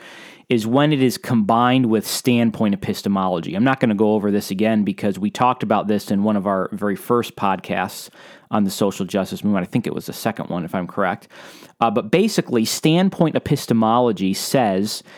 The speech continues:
that a person's social location gives them unique access to truth. So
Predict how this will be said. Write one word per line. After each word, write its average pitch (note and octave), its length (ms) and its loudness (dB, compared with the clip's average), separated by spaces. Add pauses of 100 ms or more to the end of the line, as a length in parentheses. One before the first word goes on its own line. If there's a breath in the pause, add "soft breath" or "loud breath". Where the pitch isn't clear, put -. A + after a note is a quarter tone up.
(240 loud breath)
that A#2 200 2
a B2 120 2
person's C#3+ 760 0 (120)
social F3 760 0
location F#2+ 920 -2 (360 soft breath)
gives C3+ 260 2
them A#2 180 4
unique G2 340 2
access F2+ 560 -2
to G2 80 -6
truth. - 340 -2
So G#2+ 360 0